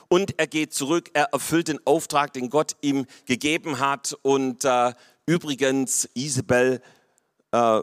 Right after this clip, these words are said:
bringt ihn nicht um und lässt ihn auch nicht umbringen. Ja, also da merkt man manchmal, was für eine Power Worte haben können. Und, äh,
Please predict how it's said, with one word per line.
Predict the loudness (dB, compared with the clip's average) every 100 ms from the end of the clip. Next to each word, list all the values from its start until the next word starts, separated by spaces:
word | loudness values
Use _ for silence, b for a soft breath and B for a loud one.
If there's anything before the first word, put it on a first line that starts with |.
| _ _ -2
bringt | 0 0 -4
ihn | -4
nicht | -4 -6 -4
um | -2 -2
und | -4 -2
lässt | -4 -4
ihn | -8
auch | -8 -8
nicht | -10 -10
umbringen. | -14 -14 -14 -14 -20 -20 -8
Ja, | -6 -6 -8
also | -6 -2
da | -2
merkt | 0 0 0
man | -6
manchmal, | -6 -4 -2
was | -2 0
für | 2 0 0
eine | -4
Power | -2 0 2 4 4 2 B B
Worte | 0 0 0 -2
haben | 0 -2 -4
können. | -4 -4 -4 -8 -16 b b b b b
Und, | 2 2 -2 -2
äh, | 2 2 2